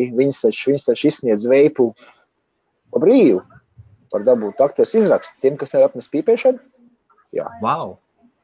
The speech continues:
Speaker 2: N H S,
Speaker 1: Jā.
Speaker 2: ja?
Speaker 1: Jā. N-, jā.
Speaker 2: Vau. Jā.
Speaker 1: N-, N H S, es pat esmu redzējis bildes, ka puiši, kas veipotā, jā, nofotografē un tad jau tos forumos postē un tam
Speaker 2: Jā.
Speaker 1: līdzīgi.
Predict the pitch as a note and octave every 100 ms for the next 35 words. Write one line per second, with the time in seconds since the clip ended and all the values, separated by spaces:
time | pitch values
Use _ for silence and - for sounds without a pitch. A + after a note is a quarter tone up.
0 | _ - C#3 C#3 A2+ - - G#2 A#2+ _
1 | _ _ _ _ - G2+ C3 B2+ _ _
2 | - _ _ _ _ - B2+ B2 - C3
3 | F3 F3 C3 D#3+ F#2 - _ _ E3 G#3
4 | - - E3 G3+ - E3+ G3 G#3 G#3 G3+
5 | G3+ - G3+ F#3 F#3 F3 - D#3+ G#3 C4+
6 | A3 - E3 - F#3+ - F3+ - F3 D#3
7 | E3+ F3 D3 B2 A2 C3+ C#3+ D3+ E3+ -
8 | D3+ C#3+ D3 D3+ B2+ C#3 C#3+ C#3 B2+ B2+
9 | B2 E3+ F3 E3 C3 - D#3+ - C3 C3
10 | D#3+ C#3+ C#3 B2+